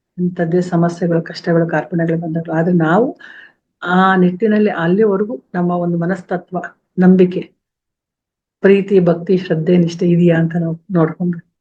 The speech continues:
ಇದ್ರೆ, ಇದೆ, ಖಂಡಿತವಾಗ್ಲೂ ಇದೆ ಪರಮಾತ್ಮನ ಕೃಪೆ. ನಾವೇನೇ ತಪ್ಪು ಮಾಡಿದ್ರು ಭಗವಂತ ನಮ್ಗೆ ಸೃಷ್ಟಿ ಕೊಟ್ಟಿದ್ದಾನಲ್ಲ, ಇವತ್ತು ಪೋಷಣೆ ಮಾಡ್ದೆ ಬಿಡೋದಿಲ್ಲ. ಹತ್ತು ರೂಪಾಯಿ ಕೊಡೋ ಜಾಗದಲ್ಲಿ ಐದು ರೂಪಾಯಿ ಅಂತೂ ಕೊಟ್ಟೆ ಕೊಡ್ತಾರೆ. ಐದು ಒಳ್ಳೇದಾಗ್ಲಿಲ್ಲ ಅಂದ್ರೆ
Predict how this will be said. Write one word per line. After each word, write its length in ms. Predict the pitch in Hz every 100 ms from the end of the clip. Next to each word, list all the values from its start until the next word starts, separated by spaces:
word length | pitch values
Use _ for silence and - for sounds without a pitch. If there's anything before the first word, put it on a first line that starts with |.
| _ _ _ _ _ _ _ _ _ _
ಇದ್ರೆ, 580 | 180 175 165 175 170 165 _ _ _ _ _ _ _ _ _ -
ಇದೆ, 420 | 170 208 - - _
ಖಂಡಿತವಾಗ್ಲೂ 840 | - 165 180 185 180 175 175 175 175
ಇದೆ 140 | 170
ಪರಮಾತ್ಮನ 560 | 160 160 160 160 175 170
ಕೃಪೆ. 420 | - - - _ _ _ _ _ _ _ _ 175
ನಾವೇನೇ 420 | 160 160 180 180
ತಪ್ಪು 280 | 180 - 175
ಮಾಡಿದ್ರು 320 | 175 170 208 -
ಭಗವಂತ 360 | 165 170 175 180
ನಮ್ಗೆ 280 | 175 175
ಸೃಷ್ಟಿ 360 | 165 190 - 185
ಕೊಟ್ಟಿದ್ದಾನಲ್ಲ, 580 | 175 165 170 170 165 170
ಇವತ್ತು 460 | 170 - 165 - 196
ಪೋಷಣೆ 380 | - 175 175 175
ಮಾಡ್ದೆ 280 | 175 165 170
ಬಿಡೋದಿಲ್ಲ. 540 | 170 180 175 185 170
ಹತ್ತು 140 | 165
ರೂಪಾಯಿ 240 | 190 185 170
ಕೊಡೋ 420 | 175 170 165 -
ಜಾಗದಲ್ಲಿ 560 | 165 160 160 170 175 170
ಐದು 100 | 170
ರೂಪಾಯಿ 220 | 165 170
ಅಂತೂ 140 | 165 -
ಕೊಟ್ಟೆ 300 | 139 - 160
ಕೊಡ್ತಾರೆ. 500 | - - - 180 190
ಐದು 160 | 185
ಒಳ್ಳೇದಾಗ್ಲಿಲ್ಲ 560 | 170 175 175 175 180 170
ಅಂದ್ರೆ 440 | 165 165 165 -